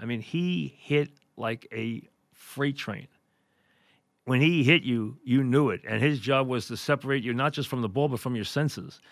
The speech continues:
That's the way the game was played in those days. And the game changed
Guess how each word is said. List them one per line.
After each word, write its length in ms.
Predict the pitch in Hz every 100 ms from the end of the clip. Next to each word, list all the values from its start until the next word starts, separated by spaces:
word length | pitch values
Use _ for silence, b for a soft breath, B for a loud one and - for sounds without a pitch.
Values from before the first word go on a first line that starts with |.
| B
That's 280 | - 147 -
the 100 | 139
way 160 | 135 139
the 120 | 127
game 300 | 117 127 123
was 140 | 110
played 480 | - - 143 160 147
in 80 | 123
those 240 | 110 110
days. 340 | 110 117 117 120
And 160 | 127 113 B B B B _ _ _
the 100 | 143
game 340 | 135 165 165
changed 640 | - 165 107 92 - -